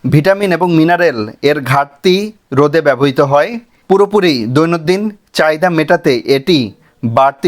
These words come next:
ভিটামিন এবং মিনারেল সাপ্লিমেন্ট হিসেবে সেবন করতে হয়, যেমন শারীরিক ও মানসিক চাপ,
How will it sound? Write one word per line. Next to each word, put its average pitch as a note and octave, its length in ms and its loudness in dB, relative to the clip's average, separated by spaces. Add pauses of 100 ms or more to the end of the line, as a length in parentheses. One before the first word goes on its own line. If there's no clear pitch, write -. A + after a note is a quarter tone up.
(100)
ভিটামিন E3+ 380 0 (200)
এবং D#3 140 0 (120)
মিনারেল E3 380 2 (380)
সাপ্লিমেন্ট F3 480 0 (100)
হিসেবে E3+ 340 0 (460)
সেবন E3 280 0 (100)
করতে C#3+ 300 0
হয়, G#2+ 180 -2 (140)
যেমন E3 280 0 (280)
শারীরিক D#3 500 0 (340)
ও - 20 4 (220)
মানসিক D#3 400 -2 (160)
চাপ, D3+ 240 2